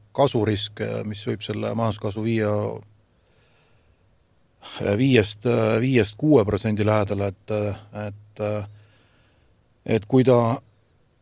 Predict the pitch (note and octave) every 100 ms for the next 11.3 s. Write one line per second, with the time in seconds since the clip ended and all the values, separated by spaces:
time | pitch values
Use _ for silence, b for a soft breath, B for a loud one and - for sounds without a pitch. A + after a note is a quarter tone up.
0 | _ _ _ _ - C3+ C3 B2+ B2 A#2
1 | A#2+ A#2 A#2 G#2+ - _ - C3+ C#3 -
2 | - C3 B2 A#2+ D3 A#2+ G2+ A#2+ D#3 C#3+
3 | G#2+ G#2+ G2 b b _ _ _ _ _
4 | _ - - A#2 A#2 - _ _ - A#2
5 | A2 A2+ A2+ A2+ A2 A2+ B2 A#2 - G2+
6 | A#2 A2 G#2+ A#2 - - A2+ - C#3+ A2+
7 | A2+ A#2 - - A#2+ C3 C#3+ G#2+ G#2+ -
8 | G2+ - A#2 A2 A2 A#2 C#3+ - A2 G#2
9 | - A2 G2 - - _ _ _ _ -
10 | D3+ - G2+ A#2 - G2+ - A2 - -
11 | - G#2+ A2